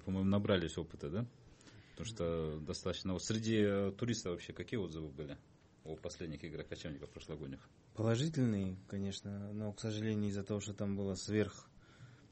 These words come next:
Speaker 2: ну, как бы, там же главы государств присутствовали, и там,
Speaker 1: Мгм.
Speaker 2: э, меры безопасности были там, э, предусмотрены. Э,
Speaker 1: Мгм.
Speaker 2: там, ну, то есть, ну, пассажиров высаживали, они шли там пешочком, еще и там,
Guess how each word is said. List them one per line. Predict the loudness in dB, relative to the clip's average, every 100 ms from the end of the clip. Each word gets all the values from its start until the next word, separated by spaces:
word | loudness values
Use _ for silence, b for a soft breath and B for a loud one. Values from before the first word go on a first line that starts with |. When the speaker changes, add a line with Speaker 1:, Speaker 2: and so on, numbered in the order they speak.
| -20 -8
Speaker 2:
ну, | -2 -2
как | -2 -4
бы, | 0 0 -2 -2
там | -2
же | 0
главы | 2 4 4
государств | 2 0 0 0 -4
присутствовали, | -8 -8 -8 -6 -6 -6 -10 -10
и | -10
там, | -4 -2 -2
Speaker 1:
Мгм. | -2
Speaker 2:
э, | -4 -6
меры | -4 -2 0 0 2
безопасности | 2 0 2 0 -2 -8 -6
были | -4 -2 -4
там, | -6 -8 -10 -18 -8
э, | -4 -4 -6 -8
предусмотрены. | -8 -6 -4 -4 -2 -4 -6 b b b b b -16
Э, | -10 -8
Speaker 1:
Мгм. | -6 -6 -6
Speaker 2:
там, | -2 -2 -2 -4 -8 -8
ну, | 0 0 0
то | -2
есть, | -2 -4 -12
ну, | -12 -10 -12 -12 -2
пассажиров | -2 2 2 2 -2
высаживали, | 6 8 8 6
они | 6 4
шли | 2 -2
там | -2 -4
пешочком, | -6 -4 -4 -4 -8 b b b b -14
еще | -6 0
и | 0
там, | 0 -4 -4